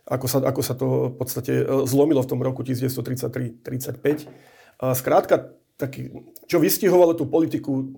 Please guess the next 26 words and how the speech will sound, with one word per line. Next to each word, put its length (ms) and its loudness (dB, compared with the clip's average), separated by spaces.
od 80 -14
toho 160 -2
roku 160 -4
tisíc 160 -2
deväťsto 240 -4
dvadsaťjeden 400 -2
do 80 -4
roku 160 -8
tisíc 240 -6
deväťsto 160 -6
dvadsaťtri, 320 -4
bolo 240 0
takzvané 320 -2
sektárstvo 720 -6
v 20 -20
komunistickej 400 -6
strane. 280 -2
A 140 -2
to 100 4
znamenalo 480 6
to, 100 0
že, 160 2
e, 140 0
skrátka, 400 -4
komunisti, 640 6
e, 20 0